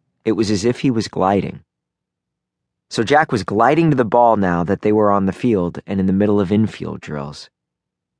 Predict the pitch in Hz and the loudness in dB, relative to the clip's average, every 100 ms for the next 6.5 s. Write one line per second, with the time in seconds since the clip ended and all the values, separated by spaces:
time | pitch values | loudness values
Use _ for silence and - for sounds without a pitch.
0 | _ - 113 131 117 123 117 110 135 110 | _ -2 2 2 2 0 0 4 4 4
1 | 92 - - 107 104 101 95 120 131 127 | 2 -8 -6 -2 0 0 2 2 2 2
2 | 87 78 - 101 101 98 98 82 76 _ | 2 0 0 -2 -2 0 0 -2 -4 _
3 | _ _ - 131 156 - 113 120 - 123 | _ _ 0 2 2 2 -2 -2 0 2
4 | 117 127 143 107 92 85 98 104 104 98 | 2 4 2 2 2 0 -2 0 2 2
5 | - 101 104 117 - - 92 95 92 98 | 2 2 4 2 0 -4 -2 0 0 0
6 | 110 _ 82 - - | -2 _ -10 -10 -14